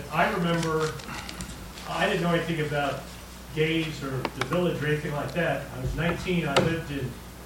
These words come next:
uh, D C. There were three daily newspapers at the time. And I distinctly remember reading a story about it, and I think it was probably, I'm assuming it's a wire service photo,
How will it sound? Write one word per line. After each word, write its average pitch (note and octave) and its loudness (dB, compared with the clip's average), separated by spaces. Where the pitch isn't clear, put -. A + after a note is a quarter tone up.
uh, A#2+ -6
D D3 -4
C. F3+ 2
There D3+ 2
were D#3 6
three A#3 -2
daily G3 4
newspapers - 0
at - -6
the - -10
time. G3 0
And D#3 4
I D#3 4
distinctly A3 0
remember D#3+ 0
reading C#3 2
a - 2
story - 0
about C3+ 0
it, - 0
and D3+ 2
I C#3 0
think A3 -2
it F3 -4
was D#3 -2
probably, F3 4
I'm C#3+ -2
assuming F#3+ -2
it's C3 -2
a C3 -2
wire - 4
service C#3+ -2
photo, F#3 0